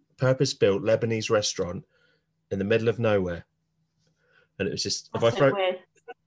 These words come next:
Speaker 1: have I frozen again or not?
Speaker 2: You've frozen, but I can hear you.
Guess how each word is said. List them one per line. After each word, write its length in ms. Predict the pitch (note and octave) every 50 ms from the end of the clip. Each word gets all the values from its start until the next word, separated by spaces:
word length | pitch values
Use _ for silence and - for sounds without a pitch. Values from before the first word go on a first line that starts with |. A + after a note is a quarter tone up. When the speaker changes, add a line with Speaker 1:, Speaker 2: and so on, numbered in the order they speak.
| _ _ _ _ _ _ -
Speaker 1:
have 80 | B2+ E3
I 60 | F#3
frozen 360 | F#3 A#3+ A3 F#3+ C#3 A2 F#2
again 220 | F2 F#2+ F2+ F2+ F#2
or 60 | F#2+
not? 200 | F#2+ F#2 - - _ _ _ _ _ _ _ _ _ _ _ _ _ _ _ _ _ _ _ _ _ _ _ _ _ _ _ _
Speaker 2:
You've 180 | - G#3+ A3+ A3
frozen, 340 | - C4+ C4 C4 B3+ G3 G3
but 60 | F#3+
I 20 | F#3+
can 100 | F#3+ G3
hear 160 | G3 A3+ G3+ F#3+
you. 280 | F3 D#3+ D#3+ E3+ G#3+